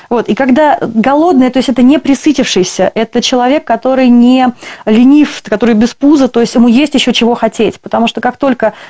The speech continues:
нам кажется, что мы достигли всего, нет больше цели вставать с дивана. А когда ты голодный, ты голодный до чего-то, там, до впечатлений каких-то, до, там, каких-то материальных благ.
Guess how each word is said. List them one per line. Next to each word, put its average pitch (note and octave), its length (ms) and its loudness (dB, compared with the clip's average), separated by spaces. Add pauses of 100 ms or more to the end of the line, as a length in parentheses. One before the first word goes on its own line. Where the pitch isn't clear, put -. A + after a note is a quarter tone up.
нам A#3 140 -2
кажется, A#3 220 -4
что A3 80 0
мы G#3+ 60 2
достигли G#3+ 380 0
всего, C#4 300 0
нет B3+ 160 2
больше A3 280 -2
цели A#3+ 220 0
вставать G#3 320 -2
с F#3+ 40 -6
дивана. F#3 420 -2
А F#3 60 -4
когда A#3 200 -2
ты A#3 120 -2
голодный, B3 580 0 (520)
ты A#3+ 80 0
голодный A3+ 400 2
до G#3 120 0
чего-то, G#3+ 400 0
там, F#3 180 -2
до A3+ 140 0
впечатлений A3+ 680 0
каких-то, F#3 460 -6
до, A#3+ 360 -2
там, A#3 200 -2
каких-то A#3+ 340 -2
материальных A#3+ 540 0
благ. F#3 380 -2